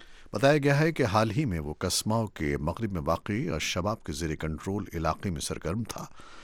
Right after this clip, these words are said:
تاہم یہ واضح نہیں کہ وہ اس دہشت گرد گروپ میں کس سطح پر کام کر رہا تھا۔ افریقہ کے لیے امریکہ کی سینٹرل کمانڈ کی طرف سے جاری ایک بیان کے مطابق،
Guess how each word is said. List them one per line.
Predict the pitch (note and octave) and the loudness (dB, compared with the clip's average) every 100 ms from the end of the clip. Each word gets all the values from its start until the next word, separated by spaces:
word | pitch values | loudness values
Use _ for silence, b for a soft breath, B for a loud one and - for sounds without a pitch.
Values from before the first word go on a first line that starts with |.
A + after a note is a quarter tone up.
| B - | B 0
تاہم | A2+ C3 | 4 4
یہ | B2+ G#2 | 2 2
واضح | F#2+ G#2+ | 2 2
نہیں | G#2 A2 C#3 | 0 0 -2
کہ | - E2 | -2 -2
وہ | C#2+ E2+ D2+ | -2 -4 -4
اس | - - | -4 -2
دہشت | F2 - - | -2 -2 -4
گرد | F#2+ F#2+ | -4 -4
گروپ | F2 E2+ - | -6 -6 -6
میں | D2+ | -8
کس | - G2 | -4 -2
سطح | - G2 G2+ F2+ | 0 0 0 -2
پر | - | -6
کام | - A#1 | -4 -4
کر | A#1+ - | -4 -6
رہا | C2 A#1+ | -4 -6
تھا۔ | - A#1 - - - - - - - - - - B B B B | -8 -10 -10 -14 -20 -18 -20 -20 -20 -20 -20 -20 B B B B
افریقہ | A2+ - D#3+ G3+ | 0 2 4 4
کے | - | 2
لیے | D3+ C#3+ | 4 4
امریکہ | B2 C3 E3+ | 4 2 2
کی | C#3+ | 2
سینٹرل | G#2 A#2 A2 G#2+ | 2 2 0 -2
کمانڈ | G2 A2 C#3+ B2+ | 0 0 0 -2
کی | |
طرف | A2+ A#2+ - | -2 -2 -2
سے | - D#2 | -2 0
جاری | F2+ F#2 G2 | 0 0 0
ایک | F#2 F2 | 0 -2
بیان | E2+ F2+ F#2 | 0 0 0
کے | D#2 | -4
مطابق، | C2+ - D#2 - | -4 0 0 -2